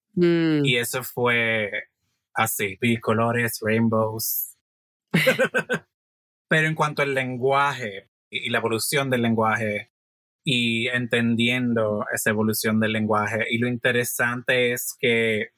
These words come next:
Speaker 2: en inglés, cuando hablamos de pronombres, yo uso they, them, y lo interesante es que en inglés, si una persona viene y te dice, "Pero eso no es singular, no entiendo".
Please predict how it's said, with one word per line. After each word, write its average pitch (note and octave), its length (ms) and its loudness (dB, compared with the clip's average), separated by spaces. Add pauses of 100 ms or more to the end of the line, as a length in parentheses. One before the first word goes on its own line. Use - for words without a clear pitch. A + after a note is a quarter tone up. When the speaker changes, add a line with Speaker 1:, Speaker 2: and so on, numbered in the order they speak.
(680)
Speaker 2:
en C#3 240 0
inglés, A2+ 1120 -2 (160)
cuando A#2 240 0
hablamos A#2 280 0
de A#2 120 0
pronombres, A2 1200 -2 (560)
yo B2+ 300 0
uso A#2+ 180 -4
they, A2 160 0
them, C#3+ 580 -2 (540)
y C3+ 120 -2
lo B2+ 100 0
interesante B2+ 640 -2
es D3+ 60 -2
que C#3 100 0
en B2+ 140 0
inglés, A#2 1300 0 (800)
si - 240 -4
una A2 180 0
persona A#2 380 -2
viene A2+ 180 -2
y A2+ 40 -8
te A#2 100 -2
dice, A#2 260 0
"Pero C3 180 0
eso F#3+ 140 -2
no F#3 80 0
es F3 120 -2
singular, D#3 720 -2
no C3 100 -2
entiendo". D#3 640 -2